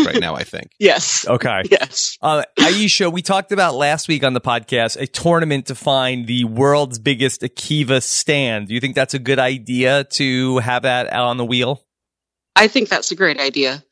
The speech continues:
Speaker 3: Okay. Um, also, uh, Aisha, can you explain your role as ombudsperson? What, what do your duties entail?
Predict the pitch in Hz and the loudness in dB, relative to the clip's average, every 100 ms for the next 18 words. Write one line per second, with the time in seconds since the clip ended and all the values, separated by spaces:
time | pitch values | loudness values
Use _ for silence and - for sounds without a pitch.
0 | - 117 110 90 87 _ _ _ _ _ | -20 -8 -4 -4 -8 _ _ _ _ _
1 | _ _ - 135 131 - _ _ _ _ | _ _ -4 -2 -2 -6 _ _ _ _
2 | _ _ _ _ - 185 208 196 165 147 | _ _ _ _ -2 0 2 4 4 4
3 | 131 139 135 139 123 - - _ _ _ | 4 4 4 2 0 -6 -14 _ _ _
4 | - 185 - - 196 240 285 - - 208 | -2 0 0 2 4 4 0 -4 -2 0
5 | 208 190 175 147 151 160 165 117 139 127 | 2 2 2 2 2 2 2 2 2 0
6 | 113 135 117 135 - 143 135 - 139 135 | 0 0 0 -4 -2 -2 0 0 0 0
7 | 190 196 262 247 165 160 131 117 110 104 | 0 0 0 0 2 0 2 0 -2 0
8 | 101 92 98 | 0 0 -6